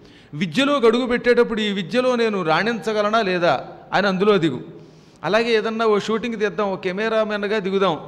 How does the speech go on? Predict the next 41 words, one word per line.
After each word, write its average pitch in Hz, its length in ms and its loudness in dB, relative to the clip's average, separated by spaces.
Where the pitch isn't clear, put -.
అనుకున్నప్పుడు 202 580 -2
ఈ 196 80 -4
కెమెరామెన్గా 214 720 -2
యావజ్జీవితం 208 720 0
నేను 208 160 -4
రాణించాలనే 208 580 -2
పట్టుదలతో 233 600 0
దిగు. 160 260 -2
రెండు 190 260 -2
రోజులు 226 220 2
షూటింగ్ 208 320 -4
తీసి 202 200 -8
మూడో 202 260 0
రోజు 196 180 -2
నా 175 100 -2
వల్ల 175 180 0
కాదని 175 280 -2
పారిపోకు. 143 440 -4
ఏ 202 140 6
పనైనా 247 320 2
అంతే, 180 380 -4
నలభై 214 400 4
రోజుల 240 320 4
ప్రవచనం 226 580 0
విందాం 208 300 0
అనుకుంటే 180 640 0
ఈ 202 120 0
నలభై 202 380 4
రోజులు 226 280 4
అటు 202 140 0
సూర్యుడు 233 340 -2
ఇటు 220 100 -2
పొడిచినా 214 380 -2
సరే 214 240 0
నేను 202 200 0
ఆరున్నర 220 400 2
కల్లా 208 220 0
వచ్చి 202 260 0
తీరతానని 214 560 -2
అందులో 185 280 0
దిగాలి. 160 340 2